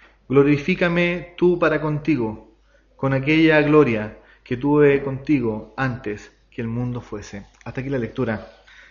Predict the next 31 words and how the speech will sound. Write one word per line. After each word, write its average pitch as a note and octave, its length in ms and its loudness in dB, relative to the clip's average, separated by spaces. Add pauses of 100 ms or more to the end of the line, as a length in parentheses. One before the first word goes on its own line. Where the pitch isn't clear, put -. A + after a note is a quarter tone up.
(180)
en A#2 80 -10
la A2+ 80 -4
palabra A#2 420 2
de A2+ 140 0
nuestro A#2 320 -4
Dios. B2 300 2
Siempre B2+ 520 -2
confiamos A#2+ 540 -4
y A#2 60 0
rogamos A#2 420 0
que B2 140 -4
Él A#2+ 120 -2
bendiga A#2 540 -6 (680)
su B2 160 -10
palabra C3 320 4
en B2+ 60 0
nuestros B2 240 -6
corazones. B2+ 540 -2 (360)
Decía, F#3 340 10
hermanos, G3 340 6
que G3 300 10
esta G3 220 8
primera F#3+ 320 6
parte, G#3 280 6
estos E3 160 0
primeros F#3 380 6
cinco G3 300 2
versículos, F3 500 4
tienen G3+ 280 6
que F#3+ 120 8
ver F#3+ 320 10